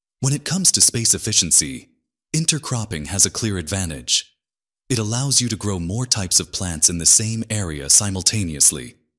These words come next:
which can be particularly valuable if you have limited growing space. Crop rotation, on the other hand, requires you to dedicate your entire growing area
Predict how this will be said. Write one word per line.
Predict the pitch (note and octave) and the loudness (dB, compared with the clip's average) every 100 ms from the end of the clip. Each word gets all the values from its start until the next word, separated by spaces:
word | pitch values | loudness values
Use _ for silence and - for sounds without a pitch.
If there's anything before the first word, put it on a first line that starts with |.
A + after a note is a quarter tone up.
| - | -2
which | C3 - | 0 0
can | C3+ | 0
be | B2+ B2 | -2 -4
particularly | B2 - D#3 - C3 B2 | -2 0 0 0 -2 -2
valuable | A#2 B2+ C#3 G2+ D#2 C2 - _ - | -2 -2 -2 -2 -4 -8 -14 _ -2
if | C3+ | 0
you | C3+ G#2+ | 0 -2
have | G#2+ G#2 | -2 -2
limited | G2+ A#2 F#2+ G2 E2 | -2 -2 0 -2 -2
growing | F#2+ F2+ D#2 | -2 -2 0
space. | D2+ - D2 A#1+ - - _ _ _ _ _ - | 2 2 -2 2 2 2 _ _ _ _ _ -6
Crop | - D3+ A2 | -2 -2 -2
rotation, | F2 - D#2+ - B1+ - _ | 0 0 2 0 0 -12 _
on | G#2 | -4
the | F#2 E2 | -2 -4
other | D2+ | -6
hand, | C#2+ D#2+ C2 - - _ _ _ - | -6 -8 -8 -12 -18 _ _ _ -6
requires | A#2+ D3+ D#3+ E3 - | -4 -2 -2 0 0
you | |
to | D3+ A#2+ | 0 0
dedicate | B2 A#2+ - G#2+ G2+ | 0 -2 -2 -4 -2
your | G2 | -2
entire | F2 - A#2+ B2+ | -2 -2 -2 -4
growing | A#2+ A2+ A2 G#2 | -4 -2 -2 -2
area | G2+ F2+ D2+ C#2 | -2 -4 -6 -8